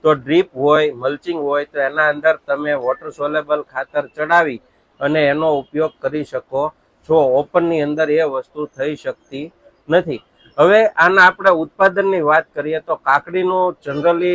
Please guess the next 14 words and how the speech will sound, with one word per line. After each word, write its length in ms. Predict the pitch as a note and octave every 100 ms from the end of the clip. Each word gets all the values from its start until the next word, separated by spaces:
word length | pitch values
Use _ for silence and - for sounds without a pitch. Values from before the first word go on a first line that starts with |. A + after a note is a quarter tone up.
| F3
સામાન્ય 560 | - C#3+ E3 G3+ G3+ E3+
રીતે 320 | C#3+ - D3+ D3
ચાલીસ 360 | C3+ C#3+ F3+ F3
થી 200 | - F3
પિસ્તાલીસ 560 | D3 D3 - E3+ F3 -
દિવસની 480 | D3+ D#3+ D#3 E3 D3+
અંદર 260 | C#3+ D#3+ C#3+
ઉત્પાદન 600 | C3+ - - D#3+ D#3 D#3+ D3 _ _ _
થઈ 220 | C3+ D#3
જતું, 480 | C3+ B2 - C#3+ D3+ _ _ _ _
શરૂ 220 | D3 E3
થઈ 220 | D3+ D3 C#3
જતું 360 | C#3 B2+ C#3+
હોય 320 | B2 C#3 D#3+